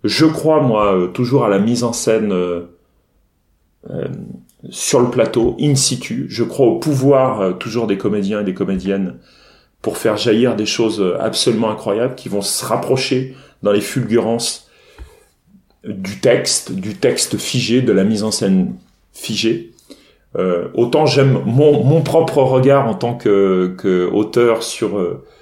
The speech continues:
sur l'écriture, autant j'aime faire ça. Autant j'aime aussi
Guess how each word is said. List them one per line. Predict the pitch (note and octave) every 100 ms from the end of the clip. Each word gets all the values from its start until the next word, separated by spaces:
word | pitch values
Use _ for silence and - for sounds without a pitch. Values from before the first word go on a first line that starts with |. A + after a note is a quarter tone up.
| _ -
sur | - A2
l'écriture, | G2+ G2 A#2+ - D3+
autant | G2+ A2+ G#2+
j'aime | - C3 B2
faire | - -
ça. | - G2+ - - _ _ - _ _ _
Autant | - A#2+ D3 C#3
j'aime | C#3+ D3
aussi | B2+ - F#3